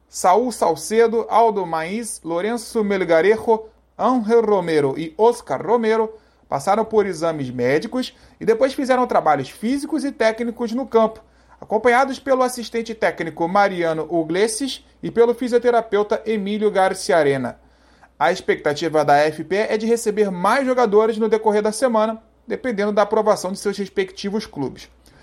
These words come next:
A notícia repercutiu na Argentina. Na última semana, o presidente da Associação de Futebol Argentino, a afa, Cláudio Tapia, revelou que os treinos de futebol no país só retornariam quando todas as regiões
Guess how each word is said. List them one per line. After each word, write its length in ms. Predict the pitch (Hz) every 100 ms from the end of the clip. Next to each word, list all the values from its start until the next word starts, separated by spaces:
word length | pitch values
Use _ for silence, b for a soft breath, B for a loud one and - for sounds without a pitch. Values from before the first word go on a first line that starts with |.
| B B B
A 80 | 156
notícia 300 | 190 277 285
repercutiu 600 | 277 277 254 254 - 214
na 80 | 214
Argentina. 680 | 208 214 151 - 185 139 - b b b b
Na 60 | 120
última 280 | 156 196 202
semana, 360 | 220 214 226
o 40 | 220
presidente 480 | 220 208 214 214
da 100 | 214
Associação 560 | 214 214 208 202 190 220
de 80 | 214
Futebol 360 | 220 214 196
Argentino, 640 | 202 190 175 143 185 160 - -
a 300 | 190 190 190
afa, 280 | - 123
Cláudio 380 | 113 139 147 214
Tapia, 480 | 233 208 208 220 214 B B B
revelou 420 | 165 190 214 247
que 100 | 277
os 200 | 262 -
treinos 460 | - 220 285 320 208
de 80 |
futebol 440 | 202 190 160 139 135
no 100 | 131
país 360 | 165 151 226
só 140 | - 254
retornariam 840 | 247 240 240 240 214 220 220 262
quando 300 | 240 233 214
todas 560 | 214 - 240 294 294 262
as 100 | 202
regiões 580 | 196 220 208 214 226